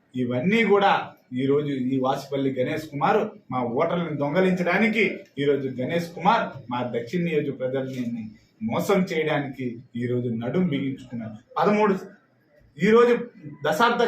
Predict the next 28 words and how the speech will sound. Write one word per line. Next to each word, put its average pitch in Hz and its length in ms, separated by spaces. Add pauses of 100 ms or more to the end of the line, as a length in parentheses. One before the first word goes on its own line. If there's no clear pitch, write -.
కాలం 226 240 (120)
పాటు 240 260 (540)
ఈరోజు 160 260 (140)
దక్షిణ 196 240 (100)
నియోజకవర్గాన్ని 147 720 (440)
పరిపాలించారు. 123 720 (440)
ఏం 254 100 (100)
అభివృద్ధి 254 360
ఒడగట్టారని, 233 640 (460)
ఏ 262 40 (140)
కాలుష్య 262 420
సమస్యలు 254 400
ఒడగట్టారని, 254 640 (340)
ఏ 254 40 (140)
వార్డు 226 300
యొక్క 254 140 (100)
సమస్యలు 254 400
ఒడగట్టారని, 247 600 (240)
నలభై 226 340
ఒకటో 220 300
వార్డు 240 260
కానీ, 220 160 (100)
ముప్పై 220 300
మూడో 214 160 (100)
వార్డు 233 280
కానీ, 226 140 (100)
ముప్పై 208 280
కానీ, 240 160